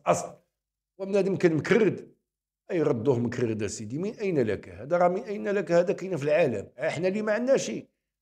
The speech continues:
دير الحبس ويخرج. السي وهبي قال لك يشري الحبس ديالو وحنا نحشيو الصباع ولا؟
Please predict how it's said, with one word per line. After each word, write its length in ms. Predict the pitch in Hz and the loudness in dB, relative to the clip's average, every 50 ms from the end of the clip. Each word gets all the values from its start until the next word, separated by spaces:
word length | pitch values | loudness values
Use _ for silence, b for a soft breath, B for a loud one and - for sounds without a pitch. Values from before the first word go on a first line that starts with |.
| _ | _
دير 300 | - 120 120 147 156 143 | -16 -8 -4 -2 -2 0
الحبس 380 | 135 - - 160 - 160 - - | -2 0 0 0 0 0 0 -2
ويخرج. 360 | 190 - - - 175 214 233 | -2 0 2 2 4 4 4
السي 280 | 214 190 - - - 190 | 4 2 -2 -4 -2 0
وهبي 280 | 170 147 135 139 160 | 2 4 2 2 2
قال 180 | 170 - 160 160 | 0 -2 -4 -6
لك 120 | 151 143 | -6 -8
يشري 260 | 156 139 - 139 139 147 | -10 -12 -10 -8 -8 -6
الحبس 280 | 127 117 131 143 127 | -6 -4 -6 -6 -6
ديالو 480 | 123 131 143 151 160 175 214 208 202 214 B B B - | -6 -2 0 2 4 4 4 4 2 0 B B B -12
وحنا 260 | 123 120 - 202 190 | -10 -8 -6 -4 -4
نحشيو 260 | 156 - 127 - 233 | -4 -4 -2 -2 -2
الصباع 420 | 202 - - 240 330 294 247 160 127 | -2 -2 0 4 4 6 6 4 2
ولا؟ 240 | 101 98 - - | 0 -4 -10 -16